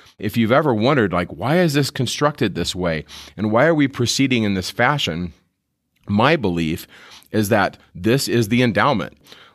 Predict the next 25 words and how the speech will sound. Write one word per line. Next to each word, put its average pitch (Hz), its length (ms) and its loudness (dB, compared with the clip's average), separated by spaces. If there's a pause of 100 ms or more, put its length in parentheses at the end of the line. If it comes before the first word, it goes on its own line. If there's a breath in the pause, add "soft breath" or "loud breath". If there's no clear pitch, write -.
(100)
And 101 160 0
one 117 140 2
of 143 80 2
the 143 100 4
things 127 300 0
we 110 160 0
read 127 300 0
here 90 300 0
in 110 260 -2
this 113 160 0
sermon, 98 420 0
and 82 160 -8
it's 85 180 -12
really 107 280 -2
gonna 107 180 0
cover 107 300 0
a 98 40 0
couple 110 380 0
weeks, 110 420 0 (140)
but 95 240 -4
we 120 160 0
read 131 300 2
in 127 140 2
this 104 140 2
sermon 92 520 -4